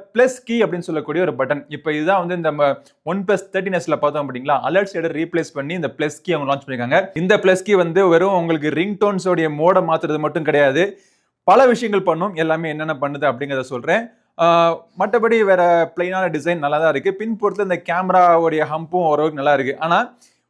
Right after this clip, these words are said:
போன வருஷம் வந்த Nord ஃபோர்-னுடைய டிசைனை விட இது ஒரு ஸ்டெப் பேக்னு தான் சொல்லுவேன். ஒரு பிளாஸ்டிக் பாடியா இருந்தாலும் நல்ல ஒரு குவாலிட்டியான பிளாஸ்-, பிளாஸ்டிக் பாடியை பத்தி நான் தப்பு சொல்லல. But போன வருஷம் அவங்க லான்ச் பண்ண அந்த மெட்டாலிக் பாடி, அந்த ஃபினிஷிங் ரொம்பவே சூப்பரா இருந்துச்சு.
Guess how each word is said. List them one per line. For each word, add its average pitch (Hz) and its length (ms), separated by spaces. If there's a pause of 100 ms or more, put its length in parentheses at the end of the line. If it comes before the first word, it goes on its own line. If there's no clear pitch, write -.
(180)
போன 262 220
வருஷம் 277 340
வந்த 214 200 (120)
Nord 185 400
ஃபோர்-னுடைய 214 640
டிசைனை 165 440
விட 175 160 (140)
இது 196 200
ஒரு 180 180
ஸ்டெப் 190 340
பேக்னு 190 440
தான் 185 120
சொல்லுவேன். 160 460
ஒரு 147 220
பிளாஸ்டிக் 175 540
பாடியா 165 300
இருந்தாலும் 165 340
நல்ல 196 160
ஒரு 185 120
குவாலிட்டியான 214 480
பிளாஸ்-, 170 260
பிளாஸ்டிக் 185 400
பாடியை 196 200
பத்தி 190 180
நான் 185 140
தப்பு 175 180
சொல்லல. 165 280 (460)
But 165 120 (120)
போன 214 200
வருஷம் 247 260
அவங்க 214 160
லான்ச் 185 240
பண்ண 196 160
அந்த 170 140
மெட்டாலிக் 190 520
பாடி, 165 280
அந்த 190 260
ஃபினிஷிங் 185 460
ரொம்பவே 190 360
சூப்பரா 175 360
இருந்துச்சு. 139 340